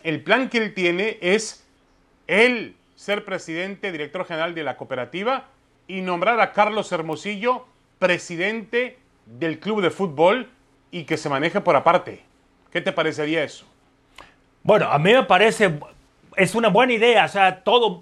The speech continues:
Speaker 2: todo va encaminado, es gente de fútbol, es igual, mira, y lo podemos dividir en tres. Igual, esto no debe de afectar a la cementera igual, como
Speaker 1: Sí.
Speaker 2: compañía, no debe de afectar en el campo. Yo,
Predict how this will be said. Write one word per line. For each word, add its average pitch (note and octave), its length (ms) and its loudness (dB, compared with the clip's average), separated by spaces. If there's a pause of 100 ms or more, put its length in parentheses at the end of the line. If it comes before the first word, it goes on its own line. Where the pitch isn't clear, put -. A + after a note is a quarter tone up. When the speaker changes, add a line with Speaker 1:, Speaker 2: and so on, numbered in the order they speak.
Speaker 2:
todo B3+ 260 4
va B3+ 160 4
encaminado, B3 480 0 (160)
es A3 140 -4
gente B3+ 320 -2
de G#3 80 0
fútbol, A3 500 0
es A3 160 -4
igual, A3+ 300 0
mira, A#3 240 0
y F3+ 80 -6
lo F#3 100 0
podemos C4 280 0
dividir G#3+ 320 -2
en G3 160 -4
tres. A#3+ 420 0 (380)
Igual, G#3+ 340 2
esto A#3+ 220 0
no C4+ 120 4
debe C4+ 180 4
de A#3 60 4
afectar G3+ 440 0
a C4+ 80 6
la G3 140 2
cementera G3 600 0
igual, A#3 400 0 (400)
como C4 360 4
Speaker 1:
Sí. F#3+ 100 -4
Speaker 2:
compañía, G3 760 -2 (180)
no F#3 300 4
debe C4+ 400 4
de G#3+ 140 2
afectar G#3 880 0
en F#3+ 180 -4
el F#3 220 -6
campo. G3+ 420 0
Yo, A#3+ 120 -4